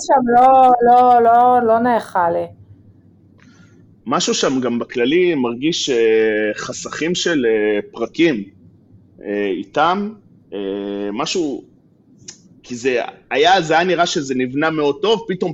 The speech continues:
Speaker 2: פרק נפילה, ואז איזה כמעט, אה, שבוע שלא רואים אותם, ואתה כזה, לא יודע, מרגיש לי שמשהו שם, משהו שם, אה, נהיה פישי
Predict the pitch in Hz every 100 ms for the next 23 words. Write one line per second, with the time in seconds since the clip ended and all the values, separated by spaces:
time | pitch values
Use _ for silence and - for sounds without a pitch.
0 | - 202 190 - 135 - 139 123 147 175
1 | 254 - _ _ _ _ - 104 139 165
2 | 175 143 - 139 151 160 175 135 131 135
3 | 123 165 - 139 151 139 139 170 185 214
4 | 165 123 - - 113 - 117 117 110 113
5 | 107 - _ - _ _ _ _ 123 170
6 | 131 117 113 117 151 202 190 196 - 135
7 | 143 180 180 185 - - 170 156 151 139
8 | - - _ _ _ _ _ _ 107 160
9 | - 208 - 156 135 127 123 123 120 123
10 | 160 175 - 208 - 104